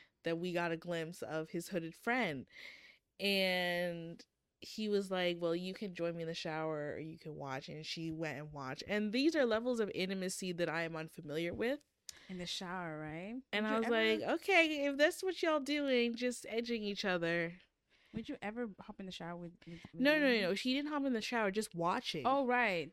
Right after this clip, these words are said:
Speaker 2: And then he ta-, he teased her, saying that, "You're a little,"
Speaker 1: Yeah.
Speaker 2: what do you call her? Something. Like a little traveler or whatever. Like, "Look at
Speaker 1: Oh,
Speaker 2: you."
Speaker 1: a voyager.
Speaker 2: Oh,
Speaker 1: A
Speaker 2: voyager.
Speaker 1: voyeur.
Speaker 2: There, there it is.
Speaker 1: A voyeur.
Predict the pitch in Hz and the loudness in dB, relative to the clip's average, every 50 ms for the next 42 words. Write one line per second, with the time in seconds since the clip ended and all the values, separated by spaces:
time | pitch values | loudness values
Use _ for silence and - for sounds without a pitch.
0 | _ - 190 202 208 202 185 - - 208 - - 190 190 180 175 170 - - 202 | _ -10 -8 -6 -4 -4 -6 -8 -8 -8 -8 -6 -6 -6 -6 -8 -8 -10 -8 -8
1 | 190 185 - - 165 156 165 175 - 180 180 180 180 190 202 220 208 190 185 180 | -6 -6 -6 -6 -8 -8 -8 -8 -8 -10 -10 -8 -8 -8 -6 -6 -6 -4 -4 -4
2 | 180 180 180 185 196 - - _ - - _ _ _ _ _ _ _ _ - 202 | -6 -6 -6 -8 -10 -14 -14 _ -18 -18 _ _ _ _ _ _ _ _ -2 0
3 | 196 190 180 165 165 185 180 277 359 359 285 - - 208 190 185 160 165 175 175 | 2 4 4 4 2 0 -2 -4 -4 -4 -6 -6 -6 -6 -4 -4 -4 -6 -6 -8
4 | - - 208 196 - 170 170 170 175 - _ _ - 185 180 - 185 185 185 185 | -10 -10 -10 -10 -10 -10 -10 -10 -12 -14 _ _ -8 -8 -6 -4 -4 -2 -2 -4
5 | 175 - - 196 180 190 185 175 160 147 156 156 151 156 151 151 151 143 160 - | -4 -4 -4 -4 -4 -4 -2 -2 -2 -2 -2 -4 -4 -4 -6 -6 -8 -10 -10 -10
6 | - - 285 381 - - - 226 233 233 220 208 196 165 175 196 208 208 190 180 | -12 -12 -14 -12 -8 -2 4 6 6 6 6 6 4 2 0 0 2 2 2 0
7 | 165 160 143 143 - 285 285 277 240 - 220 214 226 226 233 220 208 196 170 - | 0 -2 -2 0 2 2 2 2 2 2 2 6 8 10 10 10 10 8 6 6
8 | 180 175 170 160 156 160 156 156 147 147 143 147 147 156 - 180 175 180 180 175 | 4 2 2 0 0 -2 -2 -2 -2 -4 -6 -8 -8 -6 -4 -2 0 2 4 4
9 | 165 156 147 156 | 4 2 0 -4